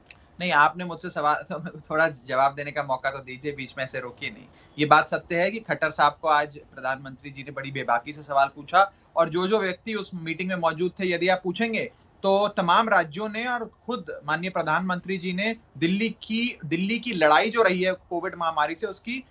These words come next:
तारीफ भी करी है। ये भी आप अपने पत्रकार जो उस मीटिंग को कवर कर रहे थे, उनसे जान सकती हैं। इसके साथ-साथ वैक्सीन को लेकर जहां तक बात है, अ, हमारे, अ, मुख्यमंत्री ने पहले ही ये बात साफ करी थी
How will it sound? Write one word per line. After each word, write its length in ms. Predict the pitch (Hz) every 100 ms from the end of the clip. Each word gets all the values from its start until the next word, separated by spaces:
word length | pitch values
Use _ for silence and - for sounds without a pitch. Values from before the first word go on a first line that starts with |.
| _
तारीफ 600 | - - - 170 175 240
भी 180 | 180 208
करी 260 | 214 156 143
है। 180 | 190 269 _ -
ये 100 | 220
भी 120 | 214
आप 140 | 226 214
अपने 400 | 202 - 190 202
पत्रकार 600 | 190 - 180 180 175 175
जो 220 | 165 180
उस 260 | 180 160 - 151
मीटिंग 220 | 151 147 170
को 60 |
कवर 220 | 170 156
कर 160 | 160 156
रहे 120 | 151
थे, 80 | 175
उनसे 200 | 160 147
जान 200 | 139 135
सकती 340 | - - 123
हैं। 140 | 117 110 - - 190
इसके 240 | 190 247
साथ-साथ 600 | 240 208 220 - 269 262
वैक्सीन 560 | 147 160 196 - 302 294
को 80 |
लेकर 280 | 269 240 240
जहां 160 | 220 196
तक 140 | 208
बात 260 | 185 175 220
है, 160 | 277 - _ -
अ, 80 | 170
हमारे, 460 | 175 175 170 202
अ, 240 | 190 156 170
मुख्यमंत्री 640 | 170 - 185 180 180 214
ने 100 | 208
पहले 340 | 214 160 170 233
ही 180 | 262
ये 80 | 226
बात 220 | 180 170
साफ 240 | - 165 175
करी 180 | 180 170
थी 300 | 170 220 240